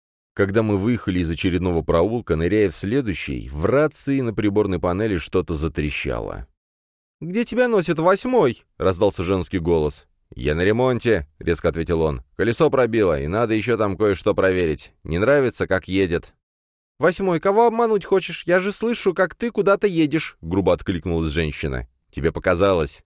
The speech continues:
Серега что-то нажал на рации, и она потухла окончательно. Он улыбнулся нам. «Рабочие моменты». Мы не доехали до нужного нам места, остановившись на обочине возле пятиэтажного жилого дома.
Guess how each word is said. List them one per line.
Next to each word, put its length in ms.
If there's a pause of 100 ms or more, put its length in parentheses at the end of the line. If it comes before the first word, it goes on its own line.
(120)
Серега 320
что-то 260
нажал 260
на 140
рации, 380
и 40
она 240
потухла 520
окончательно. 800 (220)
Он 120
улыбнулся 520
нам. 280 (240)
«Рабочие 640
моменты». 680 (800)
Мы 120
не 100
доехали 440
до 120
нужного 420
нам 240
места, 640
остановившись 800
на 160
обочине 420
возле 300
пятиэтажного 680
жилого 380
дома. 480